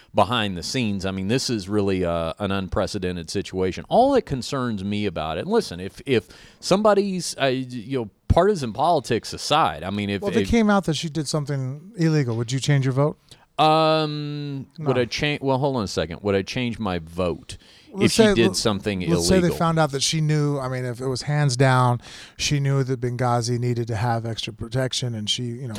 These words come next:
Speaker 1: Oh, possibly I would, yes. I mean, I'd wanna see what, what it is we're talking about.
Speaker 2: 'Cause
Speaker 1: But
Speaker 2: she
Speaker 1: yeah.
Speaker 2: denies ever receiving any correspondence of, of the need of extra security or, or whatnot.
Speaker 1: Yes.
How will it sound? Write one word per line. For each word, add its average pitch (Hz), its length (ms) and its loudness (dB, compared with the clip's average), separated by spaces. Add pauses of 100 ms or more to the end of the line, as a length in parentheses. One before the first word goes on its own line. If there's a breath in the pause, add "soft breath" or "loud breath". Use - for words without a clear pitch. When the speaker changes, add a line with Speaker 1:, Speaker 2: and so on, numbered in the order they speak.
(140 loud breath)
Speaker 1:
Oh, 156 160 4
possibly 92 600 0
I 82 40 -6
would, 73 300 -8
yes. - 400 -8 (320)
I 131 80 2
mean, 131 160 6
I'd 123 180 6
wanna 135 220 2
see 131 240 0
what, 135 340 4 (160)
what 127 200 8
it 110 100 0
is 110 180 2
we're 101 140 -4
talking 117 500 -2
about. 147 420 -2 (180 loud breath)
Speaker 2:
'Cause 156 120 -2
Speaker 1:
But 139 60 6
Speaker 2:
she 202 60 4
Speaker 1:
yeah. 170 120 6
Speaker 2:
denies 160 340 6
ever 135 280 4
receiving 139 540 2
any 127 320 -2
correspondence 127 880 0
of, 110 200 -8 (420 loud breath)
of 120 320 -6
the 120 100 -2
need 135 220 2
of 120 120 -2
extra 120 300 -6
security 123 600 -2
or, 104 140 -8
or 113 220 -12
whatnot. 104 420 -8
Speaker 1:
Yes. 180 340 6